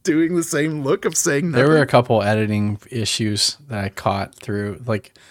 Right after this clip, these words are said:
Speaker 2: some of the sound edits didn't match, like, they cut the sound too early.
Speaker 1: Well, I
Speaker 2: So the scene didn't fade out.
Speaker 1: I'm
Speaker 2: There was
Speaker 1: guessing
Speaker 2: a
Speaker 1: the
Speaker 2: couple
Speaker 1: idea was to make it seem like, like, a tense exchange where he's like, "I'm not going to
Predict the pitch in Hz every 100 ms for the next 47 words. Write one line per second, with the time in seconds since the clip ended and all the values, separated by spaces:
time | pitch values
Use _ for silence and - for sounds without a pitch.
0 | _ - 131 131 123 - 110 113 117 117
1 | 113 110 - - 120 117 110 113 113 -
2 | - 107 113 107 - 110 - _ - 127
3 | - 120 120 120 120 120 120 123 123 _
4 | _ _ _ _ _ 185 185 165 113 -
5 | 120 110 117 120 113 - 110 110 110 -
6 | - 240 320 294 220 185 123 160 254 262
7 | 156 - 156 143 139 165 165 143 135 151
8 | 135 131 - 147 135 107 - 127 143 120
9 | 113 117 110 113 123 117 113 107 98 107